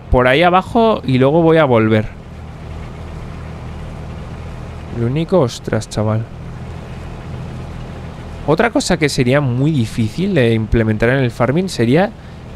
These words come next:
que las plantas hiciesen fricción. Por ejemplo, ahora al cosechar,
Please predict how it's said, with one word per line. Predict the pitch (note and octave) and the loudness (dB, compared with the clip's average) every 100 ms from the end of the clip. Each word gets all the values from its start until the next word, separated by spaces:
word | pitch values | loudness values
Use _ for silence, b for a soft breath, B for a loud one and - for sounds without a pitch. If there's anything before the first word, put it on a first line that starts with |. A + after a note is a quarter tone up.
| - - | -14 -2
que | B2 | 2
las | A#2+ - | 2 0
plantas | - B2+ F3 G#3+ F#3+ | 0 0 2 0 2
hiciesen | C#3+ B2+ - G#3+ | 2 0 0 -2
fricción. | G3 A#2+ G#2+ - A#2+ A2+ - | 0 -2 0 0 0 -2 -6
Por | A#2+ | -2
ejemplo, | A#2 B2 C#3+ E3+ | -2 0 4 4
ahora | D#3 | 4
al | D#3 | 2
cosechar, | C3 A#2+ A2+ - E3 | 0 0 0 2 0